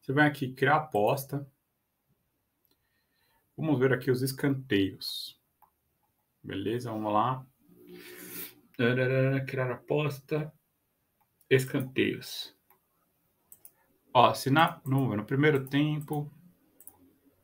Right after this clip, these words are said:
Cruzeiro. Ó, pro Cruzeiro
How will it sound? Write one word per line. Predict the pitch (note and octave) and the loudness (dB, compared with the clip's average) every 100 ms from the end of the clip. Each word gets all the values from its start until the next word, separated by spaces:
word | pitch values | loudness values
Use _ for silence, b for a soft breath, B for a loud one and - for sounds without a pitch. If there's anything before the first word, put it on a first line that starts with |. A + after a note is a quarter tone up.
| _ - _ _ _ _ _ _ _ _ - - | _ -20 _ _ _ _ _ _ _ _ -20 -10
Cruzeiro. | D3 C3+ G2 F#2+ - - _ _ _ _ _ _ _ | 0 2 2 0 -2 -12 _ _ _ _ _ _ _
Ó, | B2 G#2+ | 6 6
pro | - D3 | 4 0
Cruzeiro | F#3 D#3 A2+ F#2+ - | 2 4 6 6 4